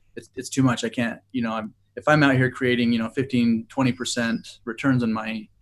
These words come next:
in my investments, how am I ever gonna overcome that?" And the, and the point, the fact is you, you actually wouldn't do anything with wealth formula banking if you were always able to get fifteen, twenty percent on every dollar, every minute of the day,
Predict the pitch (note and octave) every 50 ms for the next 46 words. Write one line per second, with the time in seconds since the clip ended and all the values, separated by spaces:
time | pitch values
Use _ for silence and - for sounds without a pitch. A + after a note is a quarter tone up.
0 | _ _ _ _ _ _ A#2 A#2+ A#2+ A#2 A2+ A2 A2 C#3+ E3 F3+ - - A#2+ G#2+
1 | A2 A2 - - - - - _ - _ _ - C3+ C#3 C3+ C3 B2+ B2+ B2 A#2+
2 | A#2+ A#2 A2+ A#2 A#2 - E3+ E3+ D#3+ B2+ A2+ A2 A2 A#2+ A#2+ A2+ - B2+ B2 A#2+
3 | - - - F#3+ F#3+ - - B2+ B2 - C#3+ D#3 F#3 - - C3 A#2+ A2+ B2 E3+
4 | F3 E3+ - _ _ _ _ - C#3 F3 F#3 - - C3 C3+ C3+ B2+ A#2+ A#2 B2+
5 | D#3 F3+ - C#3+ B2+ A#2+ A#2 B2 A#2+ - - B2 A#2 A2+ A#2 A2+ A#2 A2 A#2+ A#2+
6 | A#2 A2 - - B2+ C3 C3 - - _ _ C3 C#3+ D3+ D3+ C#3+ C3 A#2 B2+ B2
7 | A#2+ A#2 A2+ A#2 A#2+ A#2 - - C#3 A#2+ - B2+ A#2 A#2 B2 A#2 A#2 G#2+ - -
8 | A#2+ A#2 A2+ A#2 A#2+ A#2 A#2+ A2+ A#2 A2+ - - A#2+ A#2+ - - - C3+ B2+ C3
9 | B2+ B2+ - C2+ C#2 - - - - - - - - E3+